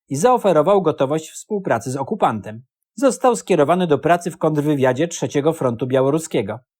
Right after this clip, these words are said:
W dniu pierwszego maja tysiąc dziewięćset czterdziestego piątego roku,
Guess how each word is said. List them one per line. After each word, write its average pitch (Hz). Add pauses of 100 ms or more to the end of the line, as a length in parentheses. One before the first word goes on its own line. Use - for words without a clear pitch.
(180)
W 120
dniu 214
pierwszego 160
maja 139
tysiąc 127
dziewięćset 156
czterdziestego 131
piątego 117
roku, 175